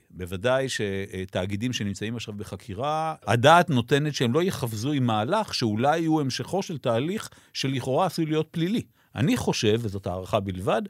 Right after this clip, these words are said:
ששופרסל עם כל הגודל שלה רצתה לדעת שכשהיא תעלה מחירים, כנראה באופן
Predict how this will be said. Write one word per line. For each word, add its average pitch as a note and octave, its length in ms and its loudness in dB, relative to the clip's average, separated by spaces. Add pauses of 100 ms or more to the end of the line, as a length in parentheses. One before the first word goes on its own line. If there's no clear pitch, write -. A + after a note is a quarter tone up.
(320)
ששופרסל F#3 580 -2
עם B2 100 2
כל F3+ 200 2
הגודל C#3 320 0
שלה D#3+ 260 -2
רצתה C3+ 380 -2
לדעת B2+ 380 -2
שכשהיא B2 400 -6
תעלה A2 440 0
מחירים, B2 520 -2 (200)
כנראה G#2 320 -2
באופן G#2+ 420 -4